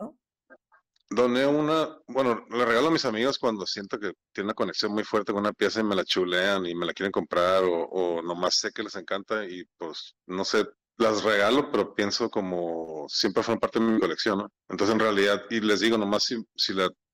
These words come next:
Speaker 2: me la piden por exposición, pues, la prestamos y, y están de acuerdo, ¿no? Sí he regalado como unas veinte, algo así. Y al gobierno federal, al secut, le doné una pintura, pero luego empezó la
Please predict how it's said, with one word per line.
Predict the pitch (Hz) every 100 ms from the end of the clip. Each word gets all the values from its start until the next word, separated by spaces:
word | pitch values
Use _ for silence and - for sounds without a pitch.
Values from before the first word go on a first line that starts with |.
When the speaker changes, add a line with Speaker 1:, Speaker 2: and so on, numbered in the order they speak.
| -
Speaker 2:
me | 101
la | 85
piden | 113 98
por | 117
exposición, | - 104 - 120 120
pues, | 123 90
la | 87
prestamos | 85 - 123 131 -
y, | 87 82 - _ - - _
y | 95
están | 82 104 98
de |
acuerdo, | 92 92 78
¿no? | 90 95
Sí | - 117
he |
regalado | 117 113 104
como | 104
unas | 98 104 90
veinte, | 85 87 82
algo | 80
así. | 78 - _ -
Y | 113
al | 113
gobierno | 113 117 131
federal, | 135 117 113 117 123 107
al | 110
secut, | - 92 - 117 -
le | 107
doné | 95 90 90
una | 95
pintura, | 95 95 92 110 101 -
pero | - 123
luego | 113 117 120
empezó | 120 113 - 110
la | 107 107 101 87